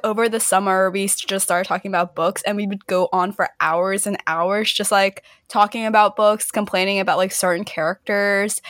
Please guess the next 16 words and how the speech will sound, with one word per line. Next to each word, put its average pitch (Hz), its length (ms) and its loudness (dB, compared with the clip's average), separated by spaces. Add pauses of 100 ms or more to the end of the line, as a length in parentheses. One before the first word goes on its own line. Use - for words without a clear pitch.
(120)
and, 202 100 0
like, 196 180 0
obsessing 196 540 -2
over 185 240 -2
ships. 196 460 -2
So - 180 0
it's, 208 100 -4
like, 208 120 0
kind 208 220 -4
of 214 140 -2
interesting 185 580 -4
to 185 60 -6
see - 680 -8
that. - 340 -6 (200)
And 170 160 -4
then, 165 320 -12